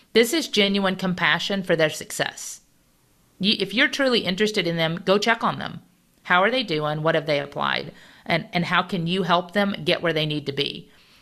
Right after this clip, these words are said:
And it just shows interest. That is the most successful, um, ways to keep your teammates that you've had these conversations with engaged. So with that,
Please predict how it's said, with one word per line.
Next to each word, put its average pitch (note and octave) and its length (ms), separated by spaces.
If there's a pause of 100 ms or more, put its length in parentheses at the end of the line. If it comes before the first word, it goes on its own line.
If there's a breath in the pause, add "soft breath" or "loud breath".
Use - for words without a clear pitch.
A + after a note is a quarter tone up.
(180 soft breath)
And F#3 120
it F3 140
just G3 180
shows F#3+ 240
interest. - 680
That F#3+ 280
is A#3+ 140
the F#3+ 80
most E3+ 240
successful, F#3 880 (480 loud breath)
um, D#3 720 (600)
ways E3+ 540
to F3 100
keep F#3+ 380
your E3+ 380
teammates F3+ 720
that F3+ 120
you've E3+ 180
had D#3+ 240
these F3 160
conversations E3+ 760
with F#3 380 (160)
engaged. - 640 (580)
So - 160
with E3+ 200
that, G3 360